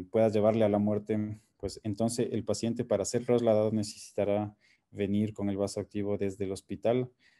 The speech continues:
hasta el otro hospital, pero con una bomba que esté programada. Así que, eh, nuestra prehospitalaria cada vez mejor formada, eh, cada vez con, con, con más personal, ma-, cada vez con más capacitación,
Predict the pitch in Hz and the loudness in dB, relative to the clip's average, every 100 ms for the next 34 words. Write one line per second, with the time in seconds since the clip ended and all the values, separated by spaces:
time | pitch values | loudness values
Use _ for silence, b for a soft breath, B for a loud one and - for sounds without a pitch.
0 | b - 98 - 101 98 104 113 113 110 | b -8 -6 -4 -2 0 0 -2 -2 0
1 | 107 110 107 107 98 107 110 101 110 110 | 2 2 0 -2 -2 0 2 2 0 0
2 | 107 - - - 92 90 90 92 123 139 | -2 -4 -10 -8 -8 -4 -4 -2 0 2
3 | 139 135 B B B - 104 104 104 98 | 0 -4 B B B -2 2 4 2 0
4 | 98 107 131 127 127 120 139 160 165 165 | -2 -2 4 4 6 2 4 4 2 4
5 | 151 123 123 127 127 117 110 110 - 123 | 6 8 8 6 4 6 6 4 4 4
6 | 107 117 110 - 113 107 104 107 110 b | 4 2 0 2 2 4 4 2 0 b
7 | - 98 92 92 92 92 92 - _ - | -8 -4 -2 -2 -2 -4 -6 -10 _ 0
8 | 101 98 104 101 101 98 92 92 95 95 | 2 4 2 0 -2 -2 -2 -4 -4 -4
9 | 95 92 95 95 B B B B - 101 | -4 -4 -6 -10 B B B B -6 0
10 | 101 113 - 110 104 104 113 113 107 104 | 2 2 0 -2 0 0 2 2 0 0
11 | 107 104 104 - 104 104 107 - 104 104 | 0 2 0 -2 -2 0 0 -2 -4 -4
12 | - 107 98 110 113 | -4 -6 -4 -4 -4